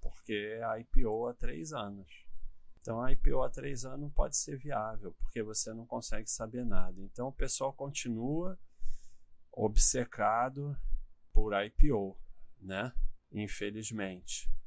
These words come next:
Essa é uma empresa que só deveria servir para estudo e mais nada.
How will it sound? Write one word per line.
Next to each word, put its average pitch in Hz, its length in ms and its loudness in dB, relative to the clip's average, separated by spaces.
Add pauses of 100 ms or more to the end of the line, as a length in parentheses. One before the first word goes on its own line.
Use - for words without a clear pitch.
(140)
Essa - 300 0
é - 40 0
uma 117 140 -4
empresa 117 400 4
que - 140 -14
só 131 180 -2
deveria 117 720 -6
servir 113 880 -4 (340)
para 110 380 8
estudo 110 840 -4 (420)
e 107 120 -20
mais 113 360 -12
nada. 92 540 -8